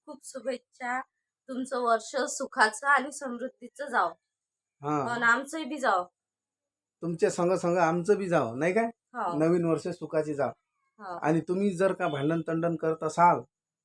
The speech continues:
Speaker 1: तर आता नका करत जाऊ.
Speaker 2: आता नका करत जाऊ.
Speaker 1: बायकोचं ऐकून घेत जा.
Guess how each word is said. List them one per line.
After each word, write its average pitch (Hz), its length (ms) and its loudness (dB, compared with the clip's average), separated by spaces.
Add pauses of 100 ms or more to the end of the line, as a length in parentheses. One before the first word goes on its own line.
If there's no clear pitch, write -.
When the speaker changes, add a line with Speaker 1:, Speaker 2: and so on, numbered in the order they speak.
(100)
Speaker 1:
तर 262 40 2
आता 247 260 4
नका 320 240 2
करत 277 420 -4
जाऊ. 185 140 -4 (100)
Speaker 2:
आता 135 240 0
नका 175 240 2
करत 175 220 0
जाऊ. 156 260 0 (180)
Speaker 1:
बायकोचं 247 420 0
ऐकून 277 400 6
घेत 330 240 0
जा. 277 200 6